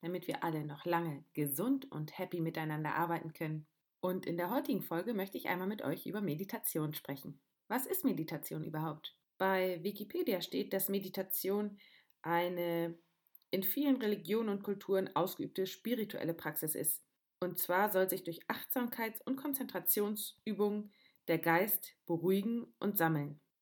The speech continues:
In östlichen Kulturen gilt sie als eine grundlegende und zentrale bewusstseinserweiternde Übung. Die angestrebten Bewusstseinszustände werden,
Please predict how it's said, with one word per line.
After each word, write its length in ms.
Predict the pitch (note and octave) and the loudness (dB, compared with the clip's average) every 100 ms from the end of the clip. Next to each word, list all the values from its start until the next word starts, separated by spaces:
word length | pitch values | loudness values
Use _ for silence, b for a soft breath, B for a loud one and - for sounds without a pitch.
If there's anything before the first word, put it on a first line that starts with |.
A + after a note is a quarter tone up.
| - | -4
In 300 | E3 D#3 - | 0 0 2
östlichen 420 | C4+ C4+ G3 E3 | 2 0 -6 -4
Kulturen 560 | E3 E3 E3 F#3 G#3 - _ | -4 -2 0 0 -2 -6 _
gilt 220 | G3 G#3+ | 2 2
sie 100 | F#3+ | 2
als 140 | F#3 F3+ | 2 2
eine 240 | F3+ F3+ | -4 -4
grundlegende 600 | - A#3+ C4+ A#3+ G#3+ G3+ | 2 4 6 4 0 0
und 120 | F3+ | 0
zentrale 440 | F3 E3 - F#3+ E3+ | -2 -2 0 0 2
bewusstseinserweiternde 1300 | D#3 D#3 G3 - G#3 E3 - C#3 D3 D3+ D3+ D3+ D3+ | -2 -2 -2 0 0 0 -4 -2 -4 -4 -4 -4 -4
Übung. 380 | D#3+ D3 C#3 C#3 _ b b b b b b | -4 -2 -4 -6 _ b b b b b b
Die 140 | - - | -4 2
angestrebten 600 | B3 C4+ C4+ A3+ - F3+ | 4 4 2 -4 -4 -4
Bewusstseinszustände 1120 | D3+ A3 - A#3 G#3+ - G3+ - F#3+ F#3 E3+ | -4 -4 -2 -2 -2 -4 -6 -2 -2 0 2
werden, 400 | E3+ D#3+ D3+ | 2 2 -4